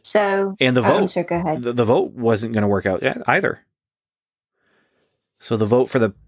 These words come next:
Speaker 2: what was it, the patch that they were talking about or <laughs> whatever, that wasn't gonna happen.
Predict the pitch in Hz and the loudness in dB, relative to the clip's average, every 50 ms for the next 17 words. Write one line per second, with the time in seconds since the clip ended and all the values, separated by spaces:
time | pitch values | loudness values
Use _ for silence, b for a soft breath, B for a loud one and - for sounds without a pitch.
0 | _ _ _ _ - - 110 104 95 - 92 - - - 117 113 123 135 - - | _ _ _ _ -10 -8 -6 -4 -4 -4 -4 -4 -2 0 2 2 2 0 -2 -2
1 | 151 151 117 117 - 131 127 - - 131 123 131 123 123 113 104 - - - - | 0 0 0 2 2 0 0 0 0 -2 0 0 0 0 0 -2 -4 -6 -10 -12
2 | - - - 147 - - - _ B B B B B B B B B B _ _ | -6 -2 -2 -2 -2 -4 -8 _ B B B B B B B B B B _ _
3 | - 95 87 - - 113 104 127 127 127 135 139 139 147 165 202 - 233 160 107 | -2 -2 0 2 2 2 2 2 2 2 2 4 4 4 2 2 0 0 -2 -2